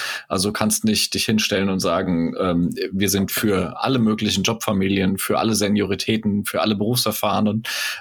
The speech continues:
ähm, und für alle Branchen der Marktführer“, weil Marktführerschaft spricht erstmal überhaupt nichts an.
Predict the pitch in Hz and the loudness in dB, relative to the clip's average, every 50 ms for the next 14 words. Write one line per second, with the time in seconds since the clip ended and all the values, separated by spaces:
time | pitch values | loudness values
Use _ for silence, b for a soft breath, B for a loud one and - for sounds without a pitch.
0 | B - 120 110 104 107 104 80 104 107 - - 104 71 98 107 95 87 87 95 | B -2 0 2 2 2 2 0 0 -2 0 0 0 2 2 0 0 0 0 0
1 | 95 107 110 107 104 107 104 104 101 - 98 92 90 87 90 - - - 92 82 | 0 2 0 2 2 2 2 2 0 0 0 0 2 0 -2 -2 -2 -2 0 2
2 | 85 90 90 92 90 - 76 80 76 78 - - - 95 90 101 - - - 107 | 2 2 0 0 -2 0 0 0 0 0 -2 -2 -2 -2 -2 -2 -2 -2 -2 0
3 | 95 95 92 - 104 95 - - - - - - - - - - - 110 107 - | 0 0 0 0 -2 -2 -4 -4 -8 -8 -8 -4 -4 -4 -4 -2 -2 -2 -2 -2
4 | - - 92 90 - - - 95 90 87 92 92 67 - - - - - 104 90 | -2 -2 -2 -2 -2 -2 0 0 2 2 2 0 0 -2 -6 -10 -6 -6 -2 -2
5 | 90 - 123 127 - 139 131 123 - - 90 107 127 175 | 0 -2 -2 -4 -2 -2 -2 0 0 0 0 0 0 0